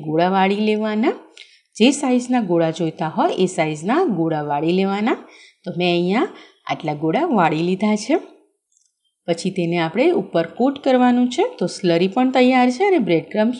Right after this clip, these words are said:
પણ. તો એક બોલ્સ લઈને આવી રીતે સ્લરીમાં ડુબોળી લેવાનું. બધી બાજુ કોટ થઈ જાય એટલે તેમાં, તેમાંથી કાઢીને તેને બ્રેડ ક્રમ્સમાં ઉમેરી દેવાનું અને બ્રેડ ક્રમ્સ બધી બાજુ કોટ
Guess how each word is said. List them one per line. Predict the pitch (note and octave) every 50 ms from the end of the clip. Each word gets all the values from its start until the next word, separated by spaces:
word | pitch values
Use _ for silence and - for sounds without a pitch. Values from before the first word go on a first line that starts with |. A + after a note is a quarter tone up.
| - -
પણ. | E4 G#4 - - - - _ _ _ _ _ -
તો | - - E3+
એક | E3+ E3 E3+
બોલ્સ | F3+ F3+ F#3 F#3 - -
લઈને | A3+ A#3 B3 D4+ F4+
આવી | - - F3 E3+ D#3+ -
રીતે | D#3+ D3+ -
સ્લરીમાં | - D#3+ D#3 D#3 D#3+ E3+ D#3 F3 F3+ A3+ C#4+ C4
ડુબોળી | F#3+ E3+ D#3 D#3+ D#3+ E3 F3 F3 F#3
લેવાનું. | G3 G3 G3+ G3 G3 G3 A#3 D#4+ A4 - - - _ _ _ _ _ _ _
બધી | D#3+ D#3+ C#3+ F3+ E3+ E3+
બાજુ | E3 E3 F3+ E3 - E3+
કોટ | E3 E3 E3 -
થઈ | - F#3+ F3+ F3+ G#3+
જાય | A#3 D4+ E4+ D4
એટલે | - - F3 E3 - -
તેમાં, | D#3 D#3 D#3+ D#3+ D#3+ - -
તેમાંથી | E3 D#3+ E3 E3 E3 G3+ G3 G#3+
કાઢીને | D4+ E4 E4 E4+ E4+ E4 D#4 C4 B3 G3+
તેને | F#3 F3 F#3 C4 G4 A4 - - - _ _ _ _ _ _ _ D#3
બ્રેડ | D#3 E3+ E3 E3 -
ક્રમ્સમાં | - F3+ F#3 F#3+ - - B3 A#3+ A#3
ઉમેરી | A3+ A#3 A#3 A3+ G#3+
દેવાનું | A#3+ A#3+ A#3+ A#3 A#3 A#3+ D#4 G4+ -
અને | - E3+ E3 D3+
બ્રેડ | D#3+ E3 D#3 D#3 - -
ક્રમ્સ | - G3+ A3+ D4 F#4+ F#4+ - - G3+
બધી | E3+ D#3+ - E3 D#3+ D3+
બાજુ | D#3 D3+ D#3 - A3+ D4 F#4+ F4+ - -
કોટ | F3 D#3+ D#3+